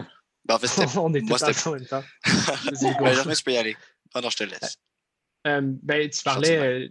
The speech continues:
Speaker 2: tu parlais des, euh, des informations qu'on a, puis je trouve ça super intéressant. On a justement un épisode, euh, euh, qu'on a enregistré, qui, qui est d'ailleurs sur notre plateforme, puis que vous pouvez écouter, euh, après celui-ci,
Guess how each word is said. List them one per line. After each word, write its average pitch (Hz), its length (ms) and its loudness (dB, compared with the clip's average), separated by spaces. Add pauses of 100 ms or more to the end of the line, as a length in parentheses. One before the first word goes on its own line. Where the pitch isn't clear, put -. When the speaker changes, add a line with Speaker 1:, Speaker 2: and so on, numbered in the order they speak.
(280)
Speaker 2:
tu - 120 -12
parlais 131 240 -4
des, 131 220 -2
euh, 117 180 -4 (460)
des 135 200 -2
informations 127 520 -4
qu'on 123 200 -10
a, 139 80 -4
puis - 80 -10
je - 40 -12
trouve 123 100 -8
ça 120 160 -8
super - 180 -6
intéressant. 123 560 -6 (100)
On 120 120 -8
a - 40 -8
justement 135 260 -6
un 127 100 -6
épisode, 131 500 -4
euh, 117 160 -2 (480)
euh, 58 160 -8 (160)
qu'on 120 160 -10
a 117 40 -6
enregistré, 113 520 -6
qui, 131 180 -8
qui 120 160 -10
est 113 40 -8
d'ailleurs 117 340 -6
sur 117 180 -10
notre 110 200 -10
plateforme, 127 440 -8
puis - 120 -18
que 113 100 -12
vous 110 220 -12
pouvez 117 100 -12
écouter, 123 420 -8
euh, 107 140 -10
après 113 240 -14
celui-ci, 110 540 -6